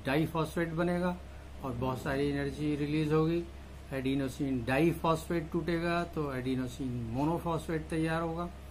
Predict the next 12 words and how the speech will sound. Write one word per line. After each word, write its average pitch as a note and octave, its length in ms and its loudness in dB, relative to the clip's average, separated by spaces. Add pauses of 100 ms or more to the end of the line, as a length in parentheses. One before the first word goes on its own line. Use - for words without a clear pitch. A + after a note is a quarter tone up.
(520)
और B2+ 120 0
बहुत B2+ 320 2
सारी E3 300 4
energy D#3 320 2
release D#3+ 280 2
होगी E3 340 2 (360)
और C#3+ 200 0
फिर E3 140 2
cells E3+ 600 0 (120)
तुरंत, D#3 320 6 (580)
फौरन D#3 380 4
ही D3 340 4